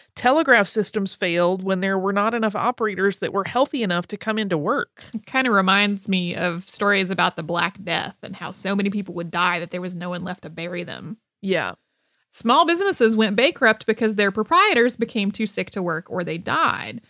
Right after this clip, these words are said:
Speaker 2: And then insurance companies also went bankrupt because their incoming claims skyrocketed.
Speaker 1: If trains were found to have sick people aboard, stations along the routes would actually forbid them from stopping. So even
Speaker 2: Yes.
Speaker 1: the ones that were working were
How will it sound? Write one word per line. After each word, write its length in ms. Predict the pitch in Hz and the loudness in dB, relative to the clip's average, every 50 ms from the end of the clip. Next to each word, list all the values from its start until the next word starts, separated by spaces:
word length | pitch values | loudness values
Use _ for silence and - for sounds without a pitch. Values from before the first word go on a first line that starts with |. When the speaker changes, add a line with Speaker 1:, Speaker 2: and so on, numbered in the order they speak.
| _ _ _ _ - | _ _ _ _ 0
Speaker 2:
And 140 | 208 208 | 2 4
then 100 | 220 220 | 4 4
insurance 600 | 226 - - 370 508 - - 392 302 254 220 220 - | 4 4 2 2 2 2 0 2 2 2 0 -2 -2
companies 420 | - 214 196 196 202 202 208 202 - - | -2 -4 -2 -2 0 0 0 -2 -2 -2
also 360 | - 294 320 349 - - 285 | 2 4 4 4 4 2 2
went 200 | 247 226 208 185 | 2 2 2 2
bankrupt 460 | 190 202 190 202 - 196 196 196 - - | 0 0 -2 0 0 0 -2 -2 -4 -8
because 280 | 220 - 240 226 214 | -6 -4 -2 -2 2
their 160 | 202 226 226 | 2 2 2
incoming 520 | - - 277 285 - 294 269 240 226 214 214 | 2 0 -2 -2 0 0 2 2 2 2 0
claims 560 | - - 311 302 294 262 240 233 - - - | -2 -2 -4 -2 0 0 0 0 -2 -6 -8
skyrocketed. 880 | - - 214 208 196 165 165 - - - - - - - - 220 - - - _ _ _ _ _ _ _ _ - - _ _ _ _ _ _ _ | -2 2 2 2 4 2 -2 -4 -6 -10 -10 -10 -10 -10 -10 -12 -16 -18 -20 _ _ _ _ _ _ _ _ -20 -20 _ _ _ _ _ _ _
Speaker 1:
If 240 | 254 262 254 - - | 0 0 0 0 -6
trains 480 | - - - 285 311 339 359 359 - | -4 2 2 2 2 2 -2 -4 -2
were 140 | 277 262 233 | 0 0 0
found 440 | - - 233 208 202 214 233 247 247 | 0 0 0 2 2 2 2 0 0
to 60 | 240 | 0
have 180 | 208 202 185 180 | 2 2 0 0
sick 240 | - - 233 226 - | -2 -6 -6 -6 -4
people 300 | - 240 196 - 190 185 | -6 -6 -6 -2 -2 -2
aboard, 560 | 175 165 175 165 165 175 190 214 208 214 - | -2 0 0 0 2 2 0 0 -2 -4 -10
stations 640 | - - - 254 277 285 - - 294 262 247 226 - | -10 -2 -2 0 0 0 -2 -2 -4 -4 -4 -4 -2
along 320 | - 202 202 202 208 208 | 0 2 2 2 2 0
the 80 | 190 180 | 0 -2
routes 440 | 175 190 220 269 277 - - - 214 | -2 -2 -2 -2 -2 -2 -4 -6 -4
would 100 | 190 185 | -2 -2
actually 320 | 170 170 - - 202 202 | -2 -4 -6 -4 -4 -4
forbid 460 | - - 208 190 170 185 196 202 190 | -2 -2 -2 -2 0 0 -2 -2 0
them 180 | 214 196 175 170 | -2 -4 -4 -6
from 180 | - 165 160 156 | -10 -12 -10 -10
stopping. 680 | - - - 165 165 185 - - 135 - 90 73 - | -10 -8 -6 -6 -6 -6 -6 -6 -10 -10 -10 -14 -6
So 120 | - 208 | -4 -2
even 200 | 196 190 - 170 | -2 0 -2 -2
Speaker 2:
Yes. 60 | 226 | -2
Speaker 1:
the 60 | 226 202 | -2 0
ones 240 | 208 220 208 202 | 0 -2 -2 -2
that 140 | 208 196 - | -2 -2 0
were 100 | 175 170 | 0 0
working 460 | 160 175 196 190 - 196 175 156 151 | 0 0 0 0 -2 -4 -6 -4 -4
were 340 | 156 156 151 156 156 151 160 | -2 0 2 2 2 0 -2